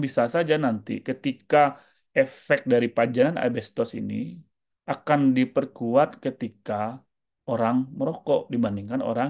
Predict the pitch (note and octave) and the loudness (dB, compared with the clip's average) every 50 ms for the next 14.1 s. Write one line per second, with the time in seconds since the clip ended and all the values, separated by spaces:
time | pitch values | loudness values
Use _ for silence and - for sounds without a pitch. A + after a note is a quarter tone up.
0 | C#3 B2 A#2+ A#2 G#2+ A2 A2 A2+ A#2 - - - _ _ C3 B2+ B2+ - - _ | -2 -4 -4 -6 -8 -8 -6 -6 -6 -6 -8 -14 _ _ -12 -10 -10 -10 -12 _
1 | - A2 - - _ _ _ _ _ _ _ _ _ _ _ _ _ _ _ _ | -6 -6 -6 -6 _ _ _ _ _ _ _ _ _ _ _ _ _ _ _ _
2 | - A#2 A#2 A2+ A#2+ C3+ C3+ _ _ _ _ _ _ _ _ - A#2+ G#2 G2 - | -4 -2 -2 -2 -2 -4 -8 _ _ _ _ _ _ _ _ -12 -10 -10 -10 -12
3 | - - _ _ - G#2 A2+ C3 C3+ - C#3+ C#3 C3 A#2+ A2+ - - C3+ C#3+ C#3 | -18 -20 _ _ -12 -6 -4 -4 0 0 2 2 2 2 2 2 2 2 2 2
4 | - - _ _ _ _ _ _ _ _ _ - B2+ A#2 A2+ G#2+ G#2 A2 G2+ - | 0 -6 _ _ _ _ _ _ _ _ _ -8 -6 -4 -4 -4 -4 -6 -6 -4
5 | - B2+ C3 C3 B2+ - C3 - - A#2 A2+ A#2+ B2+ B2+ A#2+ G#2 G2 G2+ A2+ B2 | -2 -2 -2 -2 -2 -4 -10 -12 -8 -4 -2 -2 0 -2 -2 -4 -6 -6 -8 -8
6 | B2+ _ _ _ _ _ _ _ _ _ _ _ _ _ - - A#2 A2 A2+ A#2+ | -8 _ _ _ _ _ _ _ _ _ _ _ _ _ -18 -16 -14 -12 -10 -6
7 | - A#2+ A2 A2 G#2 G#2+ G2+ G2+ G2+ - - G#2 A2+ B2 B2 A#2 A#2+ B2 - - | -4 -4 -4 -2 -4 -6 -8 -10 -10 -10 -8 -4 -2 0 0 2 2 2 2 0
8 | B2+ A#2 - A#2+ - - - - - - B2 A2+ A2 - - - - _ - - | -2 -4 -4 -6 -8 -8 -12 -10 -8 -6 -6 -6 -6 -8 -12 -16 -18 _ -18 -18
9 | - - - _ - A#2 G#2+ - - A2+ A#2 A#2 A#2+ A#2 A#2 A2+ A2+ A2+ A2+ - | -16 -18 -18 _ -12 -12 -10 -6 -2 0 2 2 2 2 0 -2 -2 -2 -4 -4
10 | A#2+ - B2 B2 B2 A#2 A2+ A2+ A2 A#2 A2+ - A2+ A#2 A#2 A2+ A2+ A2 G#2+ G#2+ | -4 -4 -4 -4 -2 -2 -2 -2 -2 -4 -4 -4 -2 -2 -2 -2 -2 -4 -4 -6
11 | - - A2 A2 B2+ C#3 - D3+ D3 - D#3+ D#3 D#3 D3 C#3+ C3 B2+ A#2 A2+ C#3 | -6 -6 -2 -2 0 0 -2 -4 -4 -4 -4 -4 -2 -4 -4 -2 -2 0 0 0
12 | D3+ D#3 C#3+ - C3 A#2 - - - - - _ _ _ _ _ _ _ _ _ | 0 0 -2 -4 -6 -6 -6 -8 -12 -20 -20 _ _ _ _ _ _ _ _ _
13 | _ - C3+ B2 B2 B2 A#2+ A2+ A2+ B2 A2+ - - A2 A2 A2 G#2 G#2 A#2 B2+ | _ 2 4 4 4 4 4 2 0 -2 -2 -2 -2 -2 -2 -4 -6 -2 2 4
14 | A#2+ A#2 | 4 4